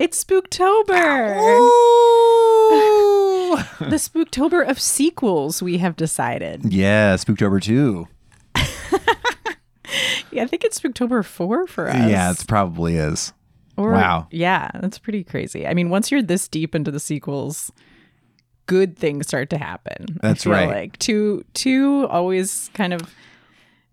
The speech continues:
Speaker 2: We can have,
Speaker 1: risky, a little
Speaker 2: yep, some fits and starts, but we
Speaker 1: Mm-hmm.
Speaker 2: get into the twos and the threes, you're in good shape.
Speaker 1: Yeah. <laughs>
Speaker 2: This is prime territory for s-, squeakquels.
Speaker 1: Yes, yes. I am so happy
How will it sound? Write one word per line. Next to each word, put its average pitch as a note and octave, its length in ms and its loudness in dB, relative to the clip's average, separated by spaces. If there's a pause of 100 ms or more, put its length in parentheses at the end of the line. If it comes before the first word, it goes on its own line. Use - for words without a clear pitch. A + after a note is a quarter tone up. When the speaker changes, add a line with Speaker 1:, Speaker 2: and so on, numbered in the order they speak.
(180)
Speaker 2:
We G#3+ 280 2
can - 80 2
have, A#3+ 100 2
Speaker 1:
risky, C#4 500 2
a A3 60 -2
little G3+ 240 0
Speaker 2:
yep, - 260 2
some A2+ 160 0
fits - 280 -2
and A2 100 -4
starts, G2+ 460 0
but G#2+ 80 2
we G2+ 60 2
Speaker 1:
Mm-hmm. G2+ 60 2
Speaker 2:
get A2+ 140 0
into G#2+ 160 0
the G2+ 80 2
twos G#2+ 380 0
and F#2+ 80 2
the F#2 80 0
threes, F2 540 0
you're F#2 160 0
in F2+ 180 2
good E2+ 200 -2
shape. D2+ 400 -4
Speaker 1:
Yeah. F#3+ 280 -4 (300)
<laughs> - 340 -8
Speaker 2:
This - 180 -4
is - 320 -4 (240)
prime A2+ 360 0
territory E2 580 -2
for D2+ 160 -4
s-, - 180 -6 (140)
squeakquels. - 640 -4 (140)
Speaker 1:
Yes, G#3 720 -4
yes. E3+ 420 -2 (140)
I C#4 460 -2 (120)
am A#3+ 580 -2
so A3+ 680 -4
happy G#3+ 640 -8